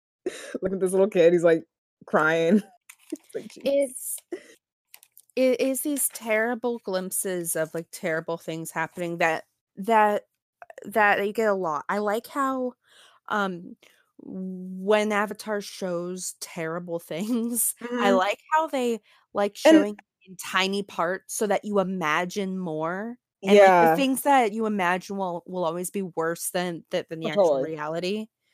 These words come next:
Speaker 1: Mm-hmm.
Speaker 2: And it
Speaker 1: And
Speaker 2: just
Speaker 1: I, yeah, I
Speaker 2: it's
Speaker 1: totally
Speaker 2: great.
Speaker 1: agree with that.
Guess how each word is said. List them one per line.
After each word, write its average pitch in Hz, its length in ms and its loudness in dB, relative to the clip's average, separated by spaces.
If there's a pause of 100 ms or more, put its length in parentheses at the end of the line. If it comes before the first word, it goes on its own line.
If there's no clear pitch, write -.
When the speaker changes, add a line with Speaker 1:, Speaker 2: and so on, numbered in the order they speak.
(100)
Speaker 1:
Mm-hmm. 208 400 0 (400)
Speaker 2:
And 196 120 -4
it 226 40 10
Speaker 1:
And 226 140 6
Speaker 2:
just 185 100 0
Speaker 1:
I, 233 380 8 (840)
yeah, 208 300 6
I 151 80 4
Speaker 2:
it's 190 80 2
Speaker 1:
totally 220 240 6
Speaker 2:
great. 165 40 -4
Speaker 1:
agree 165 120 0
with 156 120 2
that. 151 380 2